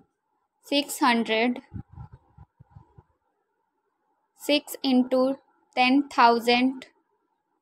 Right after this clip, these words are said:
sixty thousand. Sixty thousand by six hundred, हंड्रेड. इसका आंसर होगा हंड्रेड। Question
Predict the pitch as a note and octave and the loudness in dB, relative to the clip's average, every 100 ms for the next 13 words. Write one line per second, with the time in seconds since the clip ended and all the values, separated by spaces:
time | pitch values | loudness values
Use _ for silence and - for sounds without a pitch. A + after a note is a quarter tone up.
0 | _ _ _ - C4+ B3+ - E4 - - | _ _ _ -4 -4 -4 -2 -2 -2 2
1 | A#3 A3+ A#3 A#3+ C4 - _ _ - _ | 2 2 -2 -2 -6 -10 _ _ -20 _
2 | - _ - - _ _ _ _ _ - | -20 _ -20 -20 _ _ _ _ _ -6
3 | C#4+ C#4 - _ - D#4+ E4+ - _ - | -4 -4 -6 _ -2 0 0 -4 _ -2
4 | B3+ A#3+ A#3 A3+ B3 C#4+ D#4 - - - | 6 6 4 2 4 4 2 -2 -20 -20
5 | - - - - B3 A#3 A#3+ A#3+ C#4 C#4 | -14 -10 -10 -6 4 6 6 2 -2 -2
6 | - C4 A3+ A3 G#3 G#3+ B3 - _ _ | 2 2 2 0 -2 -4 -4 -12 _ _
7 | _ _ _ _ _ _ _ _ _ _ | _ _ _ _ _ _ _ _ _ _
8 | _ _ _ _ _ - B3 A#3+ A3+ A3 | _ _ _ _ _ 0 2 2 0 -2
9 | G#3+ A#3 - _ B3+ B3+ B3 A#3+ B3 A#3+ | -2 -8 -16 _ -12 -2 0 0 0 0
10 | A#3 C4 A3+ G#3+ G#3+ G#3+ _ _ _ _ | 2 2 2 -2 -8 -10 _ _ _ _
11 | _ _ _ _ _ _ _ _ _ _ | _ _ _ _ _ _ _ _ _ _
12 | _ _ _ - B3 B3 C#4 | _ _ _ -2 -2 2 0